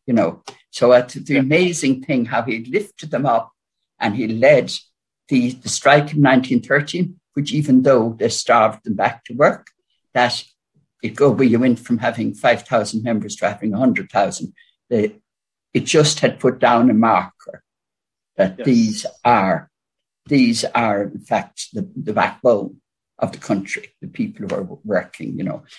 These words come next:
Speaker 1: So I have, um, a great, a great love for, for, um,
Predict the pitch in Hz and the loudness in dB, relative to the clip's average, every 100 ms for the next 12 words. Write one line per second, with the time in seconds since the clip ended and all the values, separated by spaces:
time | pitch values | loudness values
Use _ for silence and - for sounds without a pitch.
0 | _ - 151 147 160 160 151 151 139 127 | _ 2 4 4 2 4 2 4 4 4
1 | 127 127 - - _ - 127 131 170 160 | 4 0 -6 -10 _ -4 -2 0 0 0
2 | 147 - - 135 123 160 156 127 117 107 | -2 -10 -6 -6 -2 -4 -4 -4 -4 -4
3 | - 120 101 - _ _ _ _ 113 101 | -6 -6 -6 -10 _ _ _ _ -6 -4
4 | 101 92 92 87 | -4 -4 -4 -6